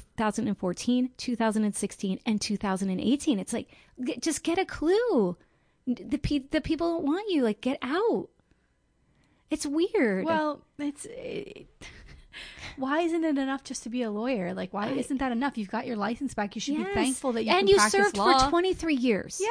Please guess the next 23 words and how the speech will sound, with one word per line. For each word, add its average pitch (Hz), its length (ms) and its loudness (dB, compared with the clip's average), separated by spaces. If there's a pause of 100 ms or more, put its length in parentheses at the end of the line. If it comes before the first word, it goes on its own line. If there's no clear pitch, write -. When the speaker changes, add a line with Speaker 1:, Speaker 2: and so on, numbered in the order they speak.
Speaker 2:
and 285 100 2
you 285 60 0
can 262 100 2
Speaker 1:
You 269 80 2
Speaker 2:
practice 359 340 4
Speaker 1:
served - 60 -4 (120)
Speaker 2:
law. 320 160 4
Like, 311 160 6 (240)
just - 60 -8
Speaker 1:
twenty-three 277 520 2
Speaker 2:
go, 220 100 4
Speaker 1:
years. 233 380 2
Speaker 2:
go 302 140 0
back 339 360 -2
to 311 280 -2 (100)
being 302 520 0
a 262 80 -4
lawyer 269 500 -2
and 262 200 -4
a 233 40 -4
family 254 400 -4
man 294 360 -2
and 233 360 -4